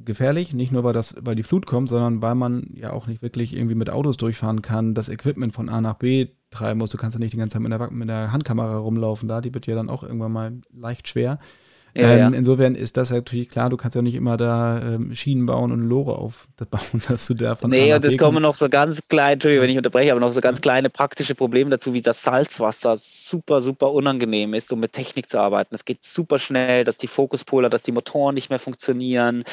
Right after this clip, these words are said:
Speaker 2: Äh, das ist einfach alles anfällig darauf. Und, äh, das andere Thema auch noch zu Recht, weil es ist ja eine unfassbare, schöne Landschaft und so, ist es natürlich zum großen Teil auch ein Naturschutzgebiet. Das heißt, du darfst da auch nur begrenzt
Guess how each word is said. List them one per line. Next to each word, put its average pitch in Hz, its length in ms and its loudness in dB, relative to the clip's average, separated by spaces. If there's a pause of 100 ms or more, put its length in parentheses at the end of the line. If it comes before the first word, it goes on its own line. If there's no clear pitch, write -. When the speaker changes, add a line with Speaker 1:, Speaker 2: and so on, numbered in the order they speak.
(500)
Speaker 2:
Äh, 113 540 6
das 113 180 0
ist 127 140 -2
einfach 120 200 2
alles 123 220 2
anfällig 107 580 0
darauf. 95 600 -2 (500)
Und, 143 440 2
äh, 123 400 6
das 113 160 0
andere 143 460 2
Thema 135 300 2
auch 131 120 2
noch 143 160 -2
zu 127 200 0
Recht, 127 440 4
weil 113 100 2
es 117 120 -2
ist 127 160 -4
ja 143 60 6
eine 131 120 0
unfassbare, 135 800 0
schöne 135 380 0
Landschaft 127 640 -4
und 127 100 -10
so, 123 140 4
ist - 180 -2
es 117 120 -12
natürlich 120 440 -2
zum 120 120 -6
großen 113 260 -2
Teil 113 180 0
auch 107 120 -4
ein - 20 -10
Naturschutzgebiet. 113 800 -4
Das - 140 -6
heißt, 110 200 -2
du 117 40 -4
darfst 110 420 -2
da 113 80 2
auch 110 160 -2
nur 120 180 0
begrenzt 113 640 -2